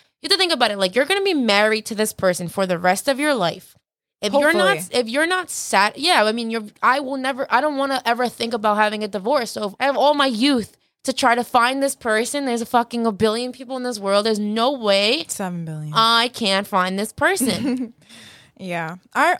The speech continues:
Speaker 2: I
Speaker 1: And
Speaker 2: don't,
Speaker 1: if
Speaker 2: I
Speaker 1: I'm
Speaker 2: don't think there's anything wrong with
Speaker 1: A lot of men are going to say, like, women be asking for way too much,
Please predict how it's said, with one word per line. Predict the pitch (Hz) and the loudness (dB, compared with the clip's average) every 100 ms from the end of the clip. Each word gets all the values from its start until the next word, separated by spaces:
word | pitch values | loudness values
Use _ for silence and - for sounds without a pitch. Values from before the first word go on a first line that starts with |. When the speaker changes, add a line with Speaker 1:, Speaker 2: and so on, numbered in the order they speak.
| - | -2
Speaker 2:
I | 262 | 0
Speaker 1:
And | 311 | 2
Speaker 2:
don't, | 370 | 2
Speaker 1:
if | 277 | 2
Speaker 2:
I | 285 | 2
Speaker 1:
I'm | |
Speaker 2:
don't | 330 | 2
think | 349 359 | 0 -6
there's | 349 302 | -6 -6
anything | 269 254 247 220 | -6 -6 -6 -6
wrong | 190 185 185 | -6 -6 -8
with | 180 175 - | -10 -12 -6
Speaker 1:
A | 240 | 0
lot | 285 339 466 | 2 4 2
of | 381 | 2
men | 277 262 | 2 2
are | 226 | 0
going | 220 233 240 | 0 0 0
to | 233 | -2
say, | - 214 196 | 0 0 2
like, | 170 165 - - - - _ _ _ _ _ | 0 -2 -8 -20 -20 -20 _ _ _ _ _
women | 220 247 294 | 0 2 2
be | 240 | 2
asking | 208 202 - 202 | 2 2 0 -6
for | 190 190 | -2 -2
way | 175 185 | 0 0
too | 180 214 | 0 -2
much, | 196 156 - - | -2 -4 -8 -14